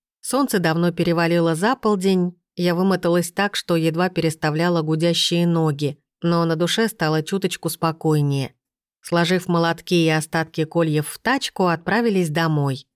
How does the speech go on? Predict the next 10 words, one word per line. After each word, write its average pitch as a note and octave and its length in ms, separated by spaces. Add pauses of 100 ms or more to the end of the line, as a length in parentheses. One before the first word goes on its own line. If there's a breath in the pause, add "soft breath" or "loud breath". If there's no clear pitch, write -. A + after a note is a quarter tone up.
(160)
Шагали A#3 460
молча, F#3 580
наслаждаясь E3+ 800
летним E3 420
теплым D#3+ 360
ветерком, E3 600
обдувавшим D#3+ 640
наши D#3+ 280
разгоряченные D#3+ 920
лица. D#3 520